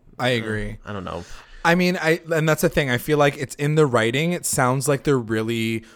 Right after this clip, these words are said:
Speaker 1: pushing them so hard together that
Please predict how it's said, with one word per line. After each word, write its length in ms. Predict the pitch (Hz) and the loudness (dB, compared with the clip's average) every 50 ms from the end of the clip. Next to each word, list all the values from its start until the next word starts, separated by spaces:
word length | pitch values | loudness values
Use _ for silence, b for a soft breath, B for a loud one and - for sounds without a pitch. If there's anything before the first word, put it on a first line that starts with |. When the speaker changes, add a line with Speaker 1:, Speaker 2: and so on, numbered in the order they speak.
| B B - | B B -10
Speaker 1:
pushing 600 | - - - 127 120 - - 147 139 139 139 135 | -4 0 2 2 2 2 0 -4 -2 -2 -2 -2
them 280 | 127 120 113 110 110 110 - | -2 -2 -2 -2 -6 -8 -8
so 520 | - - - - - 131 123 127 131 127 | -6 -6 -4 -4 -2 0 0 2 0 0
hard 400 | 117 - - 110 104 107 107 104 | -2 -4 -2 -2 0 0 0 -2
together 640 | - - 110 92 104 98 95 95 110 123 143 170 175 | -2 -4 -4 -2 -2 -2 -2 0 0 0 0 0 0
that 420 | 139 131 113 107 107 107 107 - | 0 0 0 2 0 -2 -4 -8